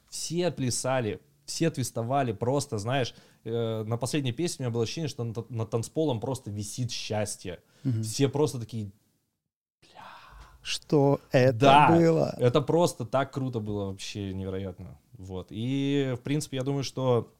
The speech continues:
Speaker 1: вот эта вечеринка, она, э, наверное, задала какую-то сразу планку и задала, и, ну, и, и дала понять, чё вообще тут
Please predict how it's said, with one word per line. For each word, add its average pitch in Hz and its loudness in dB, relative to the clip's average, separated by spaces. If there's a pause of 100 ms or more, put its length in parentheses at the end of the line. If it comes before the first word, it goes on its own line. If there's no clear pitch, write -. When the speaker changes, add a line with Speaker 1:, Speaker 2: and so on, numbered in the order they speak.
(600)
Speaker 1:
вот 127 -2
эта 143 0
вечеринка, 117 -2
она, 107 -2
э, 98 -12
наверное, 110 -4
задала 113 0
какую-то 117 -10
сразу 104 -4
планку 117 -6
и 101 -6
задала, 104 -6
и, 110 -8
ну, 135 -2
и, 107 -4 (120)
и 107 -8 (480)
дала 127 0
понять, 135 -2
чё 151 2
вообще 123 -2
тут 110 -8